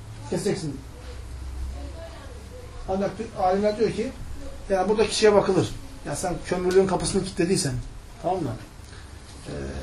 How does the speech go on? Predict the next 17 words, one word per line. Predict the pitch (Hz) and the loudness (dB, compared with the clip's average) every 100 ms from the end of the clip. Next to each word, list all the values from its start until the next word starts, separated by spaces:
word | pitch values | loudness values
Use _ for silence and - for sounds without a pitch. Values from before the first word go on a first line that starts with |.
| - | 0
burada | 196 196 | 4 4
senin | 190 190 | 4 2
artık | 185 170 | 0 0
yaptığın | 185 185 185 190 | -4 -4 -4 -4
bir | 180 - | -4 -6
kusur, | - 208 190 | -4 -2 -2
eksiklik | - - 233 247 | -2 -2 -2 4
yok. | 185 - - | 4 4 0
Hırsız | 190 165 196 | 0 2 2
gelip | 185 185 | 2 4
oradan | 202 190 180 | 4 2 4
çaldıysa | 196 202 190 185 285 - - - - - - - - | 6 6 4 2 -2 -6 -16 -18 -18 -18 -16 -16 -8
artık | 190 - 202 - | -6 -4 -6 -4
senin | - 202 | 0 2
üzerine | 202 202 170 | 4 4 6
bir | |
daman, | 170 190 202 147 | 10 12 10 8